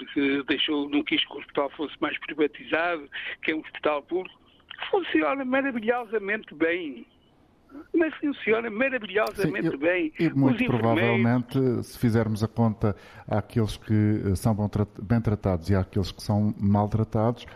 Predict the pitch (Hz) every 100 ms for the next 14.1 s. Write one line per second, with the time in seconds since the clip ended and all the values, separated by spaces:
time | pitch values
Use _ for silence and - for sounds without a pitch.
0 | - 104 - - 131 110 92 87 - 95
1 | 87 - - - 107 104 98 - - 107
2 | - 139 110 - 110 98 98 98 107 107
3 | 107 110 - - - - 110 107 95 98
4 | - 95 92 101 - - 98 92 90 90
5 | 90 87 98 90 - - 92 90 - -
6 | - - 95 90 92 92 90 101 85 78
7 | - 85 - - 87 85 85 - 311 277
8 | 311 285 98 - 104 202 233 226 113 104
9 | 85 82 82 69 226 - - - - -
10 | 247 254 269 - 277 269 262 254 262 254
11 | 254 247 254 - 233 240 269 214 208 -
12 | 220 - 240 - - 233 214 - 226 214
13 | 226 208 233 208 - - 208 240 226 98